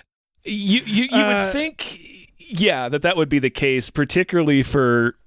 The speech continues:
Speaker 1: Phantom, which is such an iconic musical that is,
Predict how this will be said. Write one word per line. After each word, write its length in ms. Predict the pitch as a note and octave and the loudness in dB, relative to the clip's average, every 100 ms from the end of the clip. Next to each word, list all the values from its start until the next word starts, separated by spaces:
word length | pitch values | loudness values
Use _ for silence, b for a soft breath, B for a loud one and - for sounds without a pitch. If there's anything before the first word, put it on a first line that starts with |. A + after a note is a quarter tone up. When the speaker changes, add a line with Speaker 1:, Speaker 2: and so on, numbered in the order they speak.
| - | -10
Speaker 1:
Phantom, 580 | - D3 C#3+ C#3 B2 A#2 | -2 0 2 0 0 0
which 220 | A#2 - | 0 0
is 100 | A2+ | 0
such 380 | - A#2+ - - | 2 0 -2 -2
an 80 | B2+ | 0
iconic 580 | A2+ A2 B2+ B2 A#2 - | 0 0 -2 0 -2 0
musical 480 | A2+ A2+ - G#2+ G2+ | 0 0 -2 -2 0
that 160 | G2+ | 2
is, 340 | G2 F#2 - | 2 0 -2